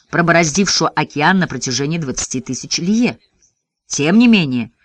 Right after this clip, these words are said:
родители учили меня, что каждый заслуживает уважения, тем более что, сказать по правде, и в моей внешности не было ничего, чем бы мог заинтересоваться департамент физической культуры.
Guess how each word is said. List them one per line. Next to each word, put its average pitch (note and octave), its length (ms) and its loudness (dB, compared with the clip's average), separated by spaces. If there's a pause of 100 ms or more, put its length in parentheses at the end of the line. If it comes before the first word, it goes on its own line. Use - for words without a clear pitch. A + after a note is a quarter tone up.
(220)
родители F#3 580 4
учили A3 360 2
меня, G#3+ 260 2
что G3+ 180 -2
каждый G#3+ 360 2
заслуживает F3+ 600 0
уважения, B3+ 520 0
тем A#2 200 -4
более B2 260 -4
что, B2+ 320 -6 (240)
сказать C#3+ 380 -4
по C3+ 120 -4
правде, C#3+ 340 -4
и C#3 160 -6
в B2 40 -8
моей B2 300 -4
внешности G3 600 -4 (320)
не D4 160 -4
было C4 180 2
ничего, C4 520 2 (480)
чем A#3+ 240 4
бы A3 100 4
мог G#3+ 180 4
заинтересоваться F3+ 800 0
департамент D3 680 -2
физической C3+ 560 -6
культуры. A#2 500 -10